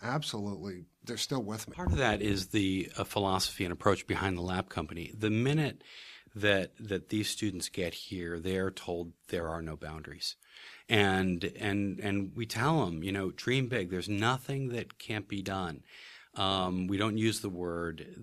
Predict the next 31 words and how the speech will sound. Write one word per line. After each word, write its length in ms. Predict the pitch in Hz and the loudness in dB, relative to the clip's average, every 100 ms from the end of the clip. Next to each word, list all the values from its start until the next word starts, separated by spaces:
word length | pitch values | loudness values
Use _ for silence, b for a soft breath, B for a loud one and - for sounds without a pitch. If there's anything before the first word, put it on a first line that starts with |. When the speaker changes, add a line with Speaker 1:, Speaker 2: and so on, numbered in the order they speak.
| 107 | -12
Speaker 2:
that 260 | 104 - - | -12 -12 -6
can't, 320 | - 90 - | -4 -4 -6
can't 220 | - 95 90 | -6 -6 -4
happen 320 | 87 80 85 | -6 -6 -8
or 60 | |
"That's 240 | 85 87 - | -6 -6 -6
impossible." 640 | 78 - 82 - 76 71 | -10 -8 -8 -10 -10 -12
So, 240 | 107 104 B B B B B - | -4 -4 B B B B B 0
um, 400 | 98 92 90 90 B | 2 4 0 -4 B
<coughs> 180 | B - | B 4
I 260 | - - 143 | 6 8 4
think 140 | 160 165 | 4 4
that 140 | 117 | 4
makes 200 | 123 - | 4 2
a 40 | |
huge 720 | 92 - 135 135 107 92 - - 120 - | -4 -6 -4 -2 -2 -4 -10 -10 -12 -2
difference. 440 | 117 107 87 78 - | -2 -2 -6 -8 -4
They, 200 | 92 - - | -4 -4 -8
and 180 | 110 104 | -4 0
they, 220 | 104 98 B B B | 0 -2 B B B
and 100 | 104 | 4
they 60 | 107 | 6
really 280 | 113 196 139 | 8 6 6
do 160 | 123 | 4
commit, 540 | 151 - 92 110 80 - | 0 -2 0 0 -2 -8
and 160 | 98 90 | -6 -4
they 200 | 87 - _ _ | -4 -8 _ _
kinda 220 | - 139 | -2 0
go, 240 | 107 92 - _ - - - - | 2 0 -2 _ -18 -18 -18 -10
you 80 | |
know, 140 | 92 | -10